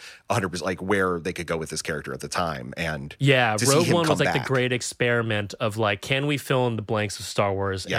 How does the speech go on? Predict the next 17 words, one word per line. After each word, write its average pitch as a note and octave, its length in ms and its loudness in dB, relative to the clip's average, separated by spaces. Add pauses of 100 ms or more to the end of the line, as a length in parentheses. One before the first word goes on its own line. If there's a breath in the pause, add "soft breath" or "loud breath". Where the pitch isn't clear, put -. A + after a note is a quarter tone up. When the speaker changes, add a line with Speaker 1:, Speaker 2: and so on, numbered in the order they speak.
(120)
Speaker 1:
Yes. G2+ 40 2
Speaker 2:
was G2 420 -2 (220)
a A2+ 60 0
resounding G#2 480 0
yes, G#2+ 300 0
you G#2+ 100 -4
can. G2 340 -2
And A2+ 160 -6
so A2+ 120 -2
I'm A2 100 -4
glad A2 240 0
they're A2 80 -2
gonna G#2 160 -2
pay A2 220 -2
it G2+ 80 -4
off G2+ 340 0
more G#2+ 420 0